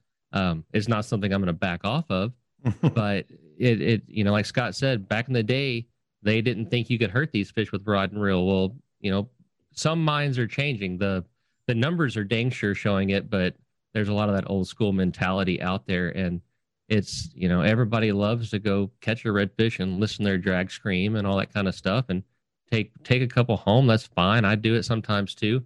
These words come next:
Speaker 1: but let's just remember that fishing is fun. We're out there for fun and, you know, let's keep it fun and make it fun again.
Speaker 2: You know, when we have these discussions, I always, uh, uh, remind myself to remind the, the listeners that the whole idea of our podcast started, uh, three years ago, whenever it was.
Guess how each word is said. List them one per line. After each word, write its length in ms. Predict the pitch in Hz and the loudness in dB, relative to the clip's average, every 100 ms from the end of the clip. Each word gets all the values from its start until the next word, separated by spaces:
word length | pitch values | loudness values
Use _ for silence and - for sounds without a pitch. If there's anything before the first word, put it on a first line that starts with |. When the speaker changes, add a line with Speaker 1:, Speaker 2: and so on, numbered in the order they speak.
| _ _ _ - | _ _ _ -2
Speaker 1:
but 300 | 110 104 - - _ 123 | 0 0 -2 -16 _ -6
let's 120 | 123 | -2
just 220 | 160 - | -2 2
remember 320 | 127 135 135 | 2 2 2
that 220 | 110 104 - _ | 0 0 -2 _
fishing 320 | 131 127 160 135 | -4 -2 0 0
is 140 | 95 | 0
fun. 380 | - 110 127 143 | -2 0 2 2
We're 120 | 98 | 2
out 180 | 104 117 | 0 0
there 160 | 123 | -2
for 360 | 104 - 110 123 | -4 -4 -2 -2
fun 420 | - 117 131 147 | -2 -2 0 0
and, 260 | 107 92 92 - | 0 -2 -6 -2
you 120 | 95 | 0
know, 100 | 107 | 2
let's 240 | 131 123 _ _ _ - | 0 -2 _ _ _ -10
keep 280 | - 135 151 | -6 -4 -4
it 160 | - | -2
fun 220 | 120 139 | 0 2
and 100 | 135 | 2
make 160 | 110 151 | 2 2
it 100 | - - | -4 -2
fun 200 | 151 185 | 0 0
again. 300 | 92 80 82 _ _ _ _ _ | -2 -4 -6 _ _ _ _ _
Speaker 2:
You 80 | 165 | 4
know, 100 | 160 | 8
when 140 | 160 156 | 8 6
we 120 | 165 | 4
have 120 | 170 | 2
these 140 | 143 | 0
discussions, 540 | 110 117 - 135 127 110 | -2 -2 0 0 0 -2
I 100 | 113 | 0
always, 280 | 127 120 - | 0 -2 -6
uh, 320 | 139 117 113 113 147 | -2 0 -2 -6 -6
uh, 180 | 117 120 | -6 -2
remind 520 | 117 117 113 120 113 | 0 0 2 0 0
myself 460 | 110 104 123 110 - _ | 0 -2 0 -2 -4 _
to 140 | - 113 | -4 -2
remind 440 | 110 110 117 113 | -2 -2 0 0
the, 120 | 110 | -2
the 160 | - 107 | -2 -2
listeners 580 | 107 110 - 107 104 - - - - _ - | -2 -2 -2 0 -2 -4 -20 -20 -20 _ -6
that 80 | 110 | 2
the 80 | |
whole 220 | 120 135 127 | 4 6 6
idea 320 | 117 127 117 | 4 2 2
of 80 | 113 | 2
our 120 | 113 | 0
podcast 640 | 127 120 107 113 110 - | 2 0 0 -2 -2 -6
started, 440 | - 127 120 104 117 | -2 0 0 -2 -2
uh, 140 | 110 | -2
three 240 | - 120 | -2 -4
years 220 | 110 113 110 | -2 -4 -2
ago, 160 | 113 | -2
whenever 340 | 110 113 110 107 | -2 0 0 -2
it 60 | |
was. 360 | 107 110 107 | 0 0 0